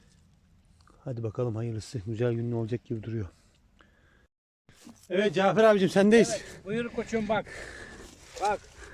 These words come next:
Speaker 1: Arkadaşlar buyurun şu tazelik,
Speaker 2: Evet.
Speaker 1: körpelik hepsi var.
Speaker 2: Bak.
Speaker 1: Bakın buyurun.
Speaker 2: Bak.
Speaker 1: Bir tane de burada
Speaker 2: Poşeti
Speaker 1: var
Speaker 2: doldu.
Speaker 1: kırmızıcığımız.
Speaker 2: Poşetleri doldu.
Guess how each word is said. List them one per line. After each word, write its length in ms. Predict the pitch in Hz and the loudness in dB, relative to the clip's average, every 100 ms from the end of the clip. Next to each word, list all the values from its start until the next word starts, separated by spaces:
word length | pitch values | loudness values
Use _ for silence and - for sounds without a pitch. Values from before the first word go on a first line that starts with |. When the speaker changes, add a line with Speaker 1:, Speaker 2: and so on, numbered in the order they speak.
| - - - | -20 -20 -14
Speaker 1:
Arkadaşlar 600 | 156 143 156 151 - 147 | -6 -2 0 0 0 -2
buyurun 180 | 165 165 | 0 0
şu 160 | 123 - | -2 -2
tazelik, 600 | 170 156 143 151 - 131 | 0 2 0 -4 -6 -10
Speaker 2:
Evet. 300 | 180 208 170 - _ - | -8 -8 -8 -12 _ 0
Speaker 1:
körpelik 640 | 165 156 160 156 - - - - - - - - - - - | 2 2 0 0 -2 -10 -18 -20 -20 -20 -20 -18 -18 -16 -10
hepsi 300 | 180 - 160 | -8 -4 0
var. 160 | 143 - - - | 0 -2 -12 -4
Speaker 2:
Bak. 160 | 165 165 - - - - - - - - - | -2 -2 -4 -8 -8 -12 -14 -14 -16 -20 -14
Speaker 1:
Bakın 540 | - - 120 131 135 | -12 -10 -8 -4 0
buyurun. 320 | 139 131 135 - - - | 0 0 -2 -6 -14 -10
Speaker 2:
Bak. 180 | 156 156 - - - - - - - - - - - - | -6 -6 -8 -14 -14 -14 -16 -16 -16 -18 -18 -20 -20 -18
Speaker 1:
Bir 60 | 151 | -12
tane 240 | - 131 127 | -6 -4 -4
de 40 | |
burada 140 | 123 127 | -4 -4
Speaker 2:
Poşeti 140 | 131 | -4
Speaker 1:
var 60 | 175 | -4
Speaker 2:
doldu. 140 | 185 - | -4 -4
Speaker 1:
kırmızıcığımız. 480 | 127 117 123 139 147 | -6 -6 -6 -6 -6
Speaker 2:
Poşetleri 440 | 143 143 156 151 | -10 -10 -10 -8
doldu. 200 | 151 131 | -6 -8